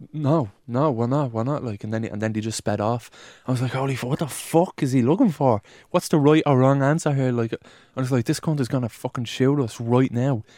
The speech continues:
if I say anything that's out of line or something." Like, he just,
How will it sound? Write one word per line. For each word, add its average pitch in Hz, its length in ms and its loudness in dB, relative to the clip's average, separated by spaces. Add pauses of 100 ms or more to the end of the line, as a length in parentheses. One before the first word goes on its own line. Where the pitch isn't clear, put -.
(160)
if - 140 -2
I 127 80 6
say 113 240 0
anything 110 580 -2 (480)
that's - 480 -6 (1080)
out 113 160 2
of 107 80 0
line 147 360 4
or 123 80 2
something." - 240 -4
Like, 104 140 -6
he - 40 -6
just, 139 160 -10